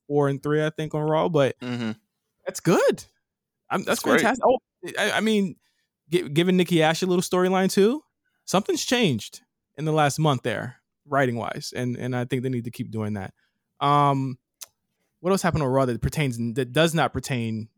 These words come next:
Speaker 1: to, uh,
Speaker 2: Survivor Series?
Speaker 1: Survivor Series. <laughs>
Speaker 2: Um, sh-, shit. Um, shit,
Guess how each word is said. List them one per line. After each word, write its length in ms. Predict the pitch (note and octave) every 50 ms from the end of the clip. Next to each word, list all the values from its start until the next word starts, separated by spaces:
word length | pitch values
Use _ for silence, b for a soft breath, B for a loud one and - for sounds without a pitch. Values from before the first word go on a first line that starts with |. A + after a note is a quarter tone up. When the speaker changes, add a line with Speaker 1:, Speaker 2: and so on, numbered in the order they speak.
| _ _ _
Speaker 1:
to, 340 | - - C3 B2 A2+ A2 -
uh, 520 | - - A2 A2 G#2+ G#2 G#2+ G#2+ A2+ G#2+ - C#3 -
Speaker 2:
Survivor 500 | - - B2+ A2+ G2 G#2+ G#2 G#2 G#2+ A2+
Series? 540 | - - C3+ C#3 C#3+ D3+ D3 C3+ - - - _ _ _ _
Speaker 1:
Survivor 180 | E5 - C3 -
Series. 480 | - - C3 A#2 B2 - - - - -
<laughs> 500 | D#4+ - - - - - - - _ _
Speaker 2:
Um, 800 | G#2+ A2 A#2+ A#2+ B2 B2 B2 B2 B2 B2 A#2+ B2 B2 A#2 A2+ G#2 - - _
sh-, 640 | - - - - - - - - - - - - - - _ _ _
shit. 600 | - - - - - - D2+ C2+ C2 C2+ - - _ _ _ _ _ _ _ _ _ _ _ _ _ -
Um, 1080 | G2+ G#2+ G#2+ G#2+ G#2+ G#2+ G#2+ A2 G#2+ A2 A2 G#2+ G#2+ G#2+ A2 A2 A2 G#2+ G#2+ G#2+ G#2 - _ _ _ _ _ _ _ _ _ _ _ _ _ _ _ _ _ _ _ _ _ _ _ _ _ _ _ _ _ _ _ _ _ _ _ _ _ _ _ _ _ _ _ _ _ _ _ -
shit, 400 | - - - D3 F#3+ - -